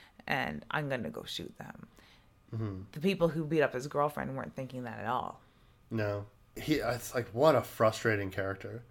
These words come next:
Speaker 1: Yeah, he really, really is. I like that he, in the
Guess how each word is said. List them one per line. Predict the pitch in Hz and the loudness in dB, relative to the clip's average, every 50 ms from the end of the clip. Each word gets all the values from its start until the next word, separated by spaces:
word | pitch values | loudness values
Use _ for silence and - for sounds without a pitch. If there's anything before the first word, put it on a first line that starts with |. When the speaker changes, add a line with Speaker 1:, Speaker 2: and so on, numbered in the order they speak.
| - - - - - | -20 -20 -20 -4 2
Speaker 1:
Yeah, | 202 202 196 190 | 6 6 6 6
he | 190 214 | 6 2
really, | 190 196 202 190 190 190 185 180 | 0 0 0 0 0 0 0 2
really | 185 180 180 175 175 | 2 2 0 0 0
is. | 180 175 175 175 | -2 -4 0 2
I | - 214 | 4 8
like | 233 262 294 294 - | 10 8 8 8 6
that | 302 277 - | 4 4 4
he, | 226 226 - 240 233 226 - | 4 0 0 2 2 2 4
in | - 220 214 208 | 4 4 4 4
the | 202 196 190 | 4 2 0